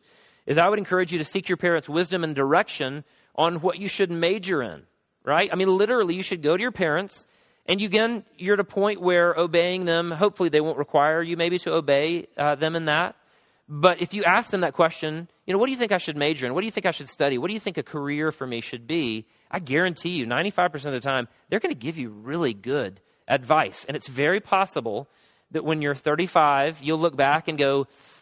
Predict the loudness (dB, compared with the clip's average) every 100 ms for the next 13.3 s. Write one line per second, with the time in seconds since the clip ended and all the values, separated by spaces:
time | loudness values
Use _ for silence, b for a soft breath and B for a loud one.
0 | _ -2 0 0 -2 -6 -4 -2 0 0
1 | 0 0 -2 -2 -6 -4 -4 -4 -4 -2
2 | 0 -2 -4 -4 -2 -4 -4 -6 -4 -4
3 | -4 -2 -2 0 2 2 2 -2 -8 b
4 | b b b 0 2 2 2 2 4 4
5 | 4 4 4 2 0 -2 -2 -6 -6 -4
6 | -2 0 2 4 4 2 2 4 4 4
7 | 0 -14 -20 b b b -2 0 2 4
8 | 2 0 -6 -8 -2 0 2 0 0 0
9 | 2 2 2 4 2 0 -6 -2 -2 0
10 | -2 -2 -2 -6 -8 -10 -4 -4 -6 -4
11 | -4 -2 2 2 2 0 0 2 -2 -8
12 | b b b b -2 -2 -2 -2 -2 0
13 | -2 -4 -8